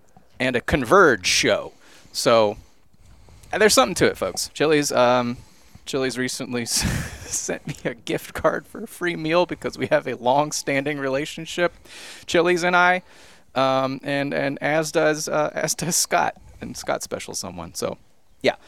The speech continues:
this story is, uh, that's the right length of story.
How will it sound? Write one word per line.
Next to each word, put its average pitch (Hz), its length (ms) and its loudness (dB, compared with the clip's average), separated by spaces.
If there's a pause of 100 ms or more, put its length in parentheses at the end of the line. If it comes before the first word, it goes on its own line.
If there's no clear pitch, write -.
(140)
this 202 200 8
story 180 400 8
is, 147 200 4
uh, 127 220 8
that's 143 220 4
the 147 100 4
right 131 160 4
length 113 200 -4
of - 100 -10
story. - 260 -8